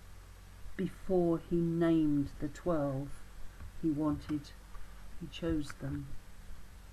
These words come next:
And the last stage of Jesus's calling of the disciples was to remain in me.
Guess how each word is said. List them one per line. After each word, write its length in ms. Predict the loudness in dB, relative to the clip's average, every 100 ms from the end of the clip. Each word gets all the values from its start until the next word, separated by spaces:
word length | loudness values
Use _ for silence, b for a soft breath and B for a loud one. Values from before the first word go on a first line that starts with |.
| -14 -14 -14 -14 -10 -8 -8 -10 -8 -8 -6 -4 -4 -2 -4 -6 -8 -12 -10 -10 -10 -10 -10 -10 -10 -8 -8 -6
And 200 | 0 4
the 60 | 8
last 380 | 8 8 4 0
stage 440 | 4 8 6 6
of 240 | 4 4 2 2 -2
Jesus's 840 | 0 2 4 2 4 2 2 0 -8 -8 -10 -10 -10 -10 -8 -10 -6
calling 480 | 2 6 8 8 6
of 180 | 4 2
the 120 | -2
disciples 920 | -2 -4 2 4 4 2 -2 -2 2
was 340 | 4 4 2 -12 -14 -14 -14 -14 -10 -6 -6 -4
to 160 | 0
remain 640 | 6 10 10 8 6 4 4
in 220 | 2 2
me. 220 | 2 0